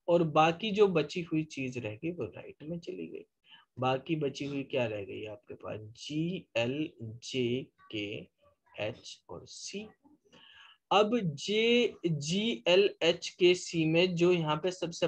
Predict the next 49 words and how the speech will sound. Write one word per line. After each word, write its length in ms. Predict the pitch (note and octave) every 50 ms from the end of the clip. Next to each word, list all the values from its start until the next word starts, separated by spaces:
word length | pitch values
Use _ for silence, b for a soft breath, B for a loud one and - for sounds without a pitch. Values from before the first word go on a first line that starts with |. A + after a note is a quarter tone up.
| C#3+ B2+
बाद 280 | C3 B2 B2+ C3+ D3+
में 140 | D#3 D#3+ E3
आ 80 | E3+ F3+
रही 260 | F#3+ G3 G3+ G3 E3+
या 60 | D3+
यहाँ 260 | C3+ B2 A#2+ B2 A#2+
सबसे 360 | A#2 - A2+ A2 - - A#2+
पहले 400 | A2+ - - A#2+ A2 A2 A#2+ B2
आ 120 | B2+ B2+ -
रही, 180 | - E3 F#3+
वो 160 | F3+ C3+ A2+ G#2+
root 360 | - - G#2+ A#2 B2 - - -
हो 80 | F3+
गई, 160 | F3+ F#3+ G3
तो 160 | G3 _ _ D#3+
सी 400 | - - - - - E3+ D#3 C3
आ 100 | A2 F#2+
रही 240 | F2+ G#2 A#2 -
है, 140 | D#2 - - _
सी 340 | - - - - - C#3 A#2+
को 180 | - - -
ले 160 | - - - -
लिया, 280 | - - - - - - - - - - - - _ _ _ _ _ _ _ _ _ _ _ _ _ -
ठीक 180 | D3+ D#3 - A#3+
है। 120 | A#3 - _ b b b b b b -
ये 260 | D#3 D#3 E3+ F#3+ F#3+
हमें 320 | F3+ F3 D#3+ D#3+ D#3 D3+ -
पता 240 | A2 G#2 - E2
चल 200 | E2 - - F2+
गया 200 | - - - G2+
यहाँ 260 | G2 - - - - _ _
तक। 80 | - _ _ B B B B B B B -
अब 220 | F#3 G3 - - -
इसके 320 | G#3+ G3 - - - A#3
बाद 300 | G#3 G3+ F#3 F#3 G3 G3
बेटा, 240 | G3 G3 F#3+ F#3+ G#3+
ये 360 | G3+ G#3 F3+ D#3+ D#3 E3 F3
तो 180 | F3 E3+ G3 F#3+
हमें 260 | F3+ F3 F3 F3+ F3
पता 200 | E3+ F3 D#3 D3
चल 220 | D3 - C#3+ C#3+
गया, 140 | D3+ F3 F3+
यहाँ 220 | F3+ E3 D#3 D3 C#3+
पे 160 | - E3+ F3
B 500 | E3+ C#3 - D3+ D#3 E3+ F#3 F#3 E3+ -
root 280 | C#3 D3 E3 E3+ - - -
हो 80 | A#2+ A2+
गया। 340 | G#2+ A#2 B2 C3+ E3 F#3+ - B B B B B B B B -
अब 220 | D3+ F3 G3 G3+